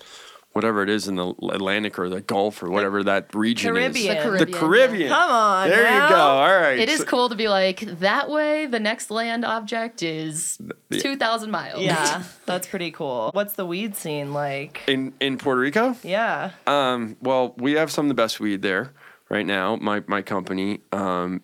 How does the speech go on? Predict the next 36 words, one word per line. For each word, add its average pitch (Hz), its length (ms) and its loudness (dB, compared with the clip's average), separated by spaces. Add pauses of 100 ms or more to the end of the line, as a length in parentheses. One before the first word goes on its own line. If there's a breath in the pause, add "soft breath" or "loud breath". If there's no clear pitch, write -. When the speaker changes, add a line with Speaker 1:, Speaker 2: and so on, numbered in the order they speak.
Speaker 1:
the 117 100 0
Speaker 2:
Is 107 40 0
it, - 20 0
Speaker 1:
weed 135 340 0
Speaker 2:
what's 202 300 -4
your 190 140 -4
company 175 340 -8
called 151 280 -4
down 139 260 -6
there? 135 320 -6
Speaker 1:
It's 123 140 0
Speaker 2:
Is - 60 -6
it 185 40 -4
Speaker 1:
called, 147 340 0
it's 123 140 -2
called 127 380 0
Consolidated 107 760 0
C 107 240 0
R 101 220 2
is 113 120 -2
the 92 100 -2
license 98 480 -2
name. 151 340 0 (180 loud breath)
Speaker 2:
Okay. 131 320 -8
Speaker 1:
But 127 180 2
we're 127 140 2
gonna, 143 440 2 (100)
um, 107 320 0
we're 110 140 2
gonna 120 180 0
come 117 180 0
out 117 140 2
with 107 140 -4
a 113 40 0
new 110 140 0
brand, 101 580 -2